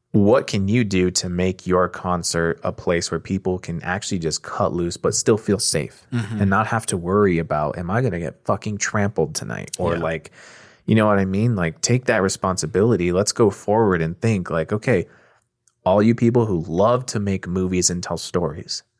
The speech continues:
Speaker 1: how can we make that a better experience for everyone involved?"
Speaker 2: Yeah.
Speaker 1: People who love to make music and perform
Speaker 2: Mm-hmm.
Speaker 1: and host big venues. I mean, I think that's so cool to be able to pull together a festival with multiple chart-topping artists
Speaker 2: Yeah.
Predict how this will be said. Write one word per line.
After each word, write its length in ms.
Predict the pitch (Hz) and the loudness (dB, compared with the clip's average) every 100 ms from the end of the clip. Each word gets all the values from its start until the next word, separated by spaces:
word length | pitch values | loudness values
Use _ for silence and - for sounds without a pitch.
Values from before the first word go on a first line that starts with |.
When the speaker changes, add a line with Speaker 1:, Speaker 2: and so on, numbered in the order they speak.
| _ _ _ _ | _ _ _ _
Speaker 1:
how 180 | - 107 | -2 0
can 180 | - 113 | 2 2
we 120 | 101 | 2
make 240 | 90 87 | 0 -2
that 120 | 92 85 | -2 -2
a 60 | |
better 280 | 80 82 80 | -2 -4 -4
experience 460 | 82 - 92 98 - | -8 -8 -6 -4 -4
for 220 | 117 - | -4 -4
everyone 540 | 135 139 135 98 80 67 | -4 -2 -2 -2 -4 -8
involved?" 540 | 62 - - - 110 | -10 -8 -6 -8 -6
Speaker 2:
Yeah. 240 | 110 101 104 _ _ _ _ - | -2 -2 -6 _ _ _ _ -2
Speaker 1:
People 260 | 98 101 | 2 6
who 80 | 107 | 6
love 160 | 113 117 | 6 4
to 80 | 120 | 0
make 240 | 123 - | 0 -2
music 680 | 110 139 185 107 67 - - _ _ _ _ _ - | 0 4 4 2 -2 -6 -18 _ _ _ _ _ 0
and 180 | 101 113 | 0 0
perform 720 | 139 143 - 170 135 82 69 | -4 -6 0 4 4 2 -2
Speaker 2:
Mm-hmm. 120 | 107 104 90 | -8 -6 -4
Speaker 1:
and 120 | 90 | -2
host 560 | - 180 175 85 - | 4 4 4 -2 -6
big 300 | - 85 76 | -2 -2 -2
venues. 420 | 82 80 76 71 92 | -8 -8 -8 -4 -2
I 60 | |
mean, 180 | 98 95 | 0 2
I 100 | 107 | 2
think 260 | 131 151 113 | 2 0 0
that's 200 | 80 - | 0 0
so 380 | - 117 117 117 | 0 4 4 2
cool 400 | - 131 98 80 | 0 2 4 2
to 60 | |
be 140 | 92 95 | -2 -2
able 160 | 92 | -2
to 40 | 80 | -4
pull 480 | - - 120 123 | -8 -6 0 0
together 460 | - 104 101 95 85 | -2 -4 -2 0 -2
a 40 | |
festival 600 | 67 - 92 - 85 87 82 | -4 -4 -4 -4 -4 -4 -4
with 260 | 69 - | -8 -12
multiple 760 | - 87 98 110 90 92 85 82 | -12 -2 -2 -2 -4 -4 -6 -6
chart-topping 720 | - - 104 - - 101 113 87 | -4 0 0 -2 -2 -2 -4 -8
artists 400 | 82 78 78 - | -10 -8 -4 -2
Speaker 2:
Yeah. 280 | 123 139 113 | 0 0 -2